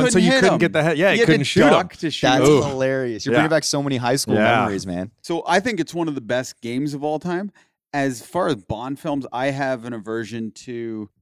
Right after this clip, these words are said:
Speaker 1: any, like, superhero movies and Bond films. So I wasn't very excited when Populus was excited about doing this.
Speaker 2: <laughs> So, uh, I, Gold, I think GoldenEye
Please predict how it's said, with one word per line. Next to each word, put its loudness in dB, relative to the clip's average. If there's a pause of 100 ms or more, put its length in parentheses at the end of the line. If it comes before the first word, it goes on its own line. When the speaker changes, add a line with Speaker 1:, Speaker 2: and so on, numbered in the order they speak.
(160)
Speaker 1:
any, 0
like, -4
superhero -6
movies -4
and -8
Bond -6
films. -20 (220)
So -6
I 0
wasn't 0
very 0
excited -4
when -6 (520)
Populus -2
was -6
excited -6
about -2
doing 0
this. -2
Speaker 2:
<laughs> -14
So, 6
uh, 0
I, 2 (480)
Gold, 6
I 0
think 0
GoldenEye 2